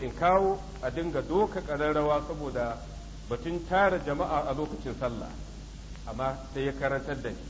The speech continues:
Annabi sallallahu alaihi wasallam ya ce, "Innaha la ru'ya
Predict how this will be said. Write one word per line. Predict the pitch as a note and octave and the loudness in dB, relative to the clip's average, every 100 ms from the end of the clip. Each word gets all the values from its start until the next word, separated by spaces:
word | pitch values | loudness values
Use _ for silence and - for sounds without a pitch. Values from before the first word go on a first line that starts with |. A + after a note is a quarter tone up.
| - - - - - - - - - F#2+ | -12 -12 -12 -12 -12 -12 -12 -12 -10 -8
Annabi | G#2+ C#3 | -6 -4
sallallahu | C#3+ A#2+ A#2 B2+ C#3 A#2+ | -4 -4 -2 -2 -2 -2
alaihi | A#2+ B2 A2 | -2 -2 -2
wasallam | A2 - D3 C#3+ A#2+ | -4 -4 -4 -2 -2
ya | B2 - | -4 -6
ce, | A#2 C3 | -6 -4
"Innaha | C#3+ C#3 C3 C3 F#3+ G3 - - - - | -4 -2 -2 0 -2 -2 -10 -12 -12 -6
la | G#2+ A2+ | -2 0
ru'ya | D#3+ F3+ C#3 B2 A#2 | 0 -2 -2 0 0